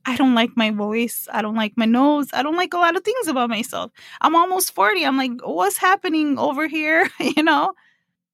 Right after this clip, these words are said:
But who you are is who God made you. And you are beautiful. You are beautiful inside and out. And you don't need a man to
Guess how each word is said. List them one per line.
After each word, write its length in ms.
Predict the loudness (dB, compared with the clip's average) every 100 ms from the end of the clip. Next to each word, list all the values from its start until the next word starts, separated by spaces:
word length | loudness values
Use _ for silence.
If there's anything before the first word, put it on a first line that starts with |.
| _ _ -6
But 120 | -4
who 280 | -4 -2 -2
you 280 | 0 0 2
are 260 | 2 2
is 260 | -2 -4 -6
who 240 | -6 -8 -6
God 320 | -8 -4 2
made 520 | 2 4 2 0 -2
you. 280 | -12 -10 -12 _ _ _ -20 -20 _ -2
And 360 | 2 4 4
you 460 | 2 2 2 0 -4 _ -6
are 160 | -4 -4 _
beautiful. 920 | -8 0 2 2 2 -2 -6 -4 -2 0
You 160 | 0
are 100 | 0 -2 -2
beautiful 580 | 2 2 0 -2 -4
inside 540 | 0 2 2 0 0 2
and 160 | 2
out. 340 | 4 4 2 -2 _ _ _ _ _ _ _ _ _ -6
And 260 | 2 4 4
you 160 | 2
don't 340 | -2 0 2 4
need 340 | 4 4 2
a 100 | 2
man 680 | 4 4 4 2 2 2 2 0 -6
to 360 | -4 -4 -6